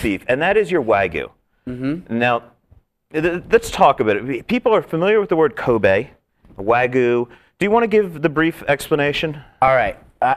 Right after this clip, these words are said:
Speaker 2: I think where people get a little misled, the, the name Kobe is a region in Japan. It's like calling something champagne or like saying, "Can I have a Band-Aid?" but it's really a plastic strip.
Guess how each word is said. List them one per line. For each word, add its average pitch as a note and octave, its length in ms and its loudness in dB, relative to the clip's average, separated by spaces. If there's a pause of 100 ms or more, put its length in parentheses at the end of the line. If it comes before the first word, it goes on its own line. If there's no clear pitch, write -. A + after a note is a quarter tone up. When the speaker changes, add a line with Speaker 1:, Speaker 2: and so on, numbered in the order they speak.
(120)
Speaker 2:
I D3 80 2
think G3+ 320 -2
where C#3+ 240 0
people E3 300 -4
get C#3 320 -4 (120)
a A#2+ 60 0
little D3+ 280 2
misled, B2 760 -2
the, B2 260 -6 (420)
the A2+ 180 -6
name D#3+ 280 -2
Kobe A2 580 -6 (500)
is B2+ 160 -4
a B2+ 60 -2
region D3 640 -4
in C3 120 -8
Japan. A2+ 480 -8 (200)
It's - 220 -8
like C#3+ 180 0
calling C#3+ 260 -4
something B2+ 320 -6
champagne B2+ 680 -4 (300)
or C3+ 120 2
like C3 180 0
saying, B2 280 -4
"Can B2+ 120 -8
I B2+ 80 -2
have C3 140 -4
a A#2 60 -2
Band-Aid?" B2 580 -4
but A#2 120 -4
it's - 140 -10
really A#2 200 -2
a G#2+ 40 -4
plastic A#2 460 -4
strip. - 380 -4